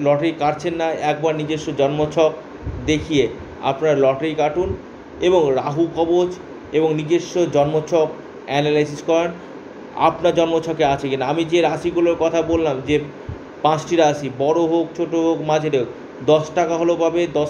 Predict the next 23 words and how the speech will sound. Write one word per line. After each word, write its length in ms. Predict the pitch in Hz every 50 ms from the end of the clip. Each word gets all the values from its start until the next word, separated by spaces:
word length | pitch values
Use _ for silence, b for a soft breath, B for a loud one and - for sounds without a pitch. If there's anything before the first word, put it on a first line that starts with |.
| 151 156
লাখ 240 | 160 151 151 151
হলেও 160 | 170 160 165 160
পাবে, 340 | 160 160 156 170 165 165 165 - - - - - - -
এক, 160 | 127 147 143 143 147
আহ, 1160 | 156 151 143 147 143 139 123 104 98 127 139 131 98 67 64 82 113 151 151 147 139 139 131
এক 160 | - 151 147 - - -
কোটি 240 | 160 156 151 151
হলেও 220 | 143 143 147 147 147 147
পাবে। 260 | 117 113 110 107 104 - - - - - - -
অর্থাৎ 280 | - 131 143 147 185 180 175 - -
আগামীকাল 640 | 147 143 139 165 170 175 170 175 185 180 180 185 190 - - - - - - - - - -
প্রাইজ 340 | 156 156 165 180 180 180 -
কিন্তু 280 | 185 180 180 175 175
এটা 200 | 170 165 156 165
পাবে, 340 | 156 151 151 151 156 180 285 185 - - - - - -
সেটা 220 | - 160 143 156
ডিপেন্ড 360 | 143 - 202 185 170 175 165 151
করবে 240 | 175 165 170 175 165 -
আপনার 360 | 131 147 143 - - 165 170 165 156 - - - - -
ভাগ্যভাব, 560 | 147 151 139 127 156 160 147 160 170 170 - - - - -
আপনার 340 | 131 135 135 - 147 147 143 147 -
পঞ্চম 420 | 147 156 160 156 - 175 170 165
ভাব, 200 | 156 165 165 165